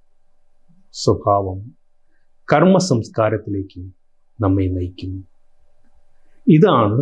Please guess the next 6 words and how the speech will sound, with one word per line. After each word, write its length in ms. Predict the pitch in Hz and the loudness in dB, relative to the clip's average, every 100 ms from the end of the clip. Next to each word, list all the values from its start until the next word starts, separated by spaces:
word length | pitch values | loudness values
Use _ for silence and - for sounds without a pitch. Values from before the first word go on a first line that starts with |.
| 165 _ _ _ _ _ _ - | -6 _ _ _ _ _ _ -6
ജന്മജന്മാന്തരങ്ങളായി 1500 | 113 127 113 127 123 131 135 143 147 147 151 151 151 156 220 226 - _ _ _ _ _ _ _ | 0 2 4 2 4 4 4 4 4 4 4 2 2 2 0 -2 -12 _ _ _ _ _ _ _
നമ്മളെ 340 | 165 190 196 - | 2 4 4 4
സ്വാധീനിക്കുന്ന, 800 | - 123 123 135 123 - 123 123 110 87 - - - _ _ _ _ _ _ _ _ _ _ - | 2 2 2 0 -2 0 0 0 -2 -4 -14 -20 -20 _ _ _ _ _ _ _ _ _ _ 2
പിന്തുടരുന്ന 680 | 165 202 202 151 143 131 107 - - _ _ - - | 6 6 6 6 6 4 2 -2 -14 _ _ -8 -4
സംസ്കാരം 640 | 120 - 156 135 131 101 101 _ _ _ _ | -4 -2 2 4 4 0 -6 _ _ _ _
അഥവാ 360 | 120 110 101 | -6 -4 -6